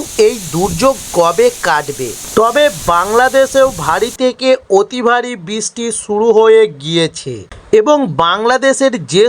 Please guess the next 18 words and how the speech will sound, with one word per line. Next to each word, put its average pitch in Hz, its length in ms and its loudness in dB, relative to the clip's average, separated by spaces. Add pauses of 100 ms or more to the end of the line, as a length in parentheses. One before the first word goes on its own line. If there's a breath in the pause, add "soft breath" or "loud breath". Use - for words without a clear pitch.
সকল 262 360 2 (200)
জেলাগুলিতে 226 800 0 (400)
এখনও 233 380 0 (140)
ভারী 165 340 0
থেকে 240 360 -6 (220)
অতি 196 300 0
ভারী 220 320 0 (200)
বৃষ্টি 190 440 -8 (160)
চলবে 156 440 0 (680 soft breath)
টানা 226 300 0 (220)
পাঁচ 190 280 0 (160)
দিন। 143 160 -8 (520)
আর 214 200 0 (100)
সেই 277 180 2 (140)
জেলাগুলি 233 640 2
হচ্ছে 240 380 4 (260)
ময়মনসিংহ, 233 800 0 (200)
ঢাকা, 175 400 0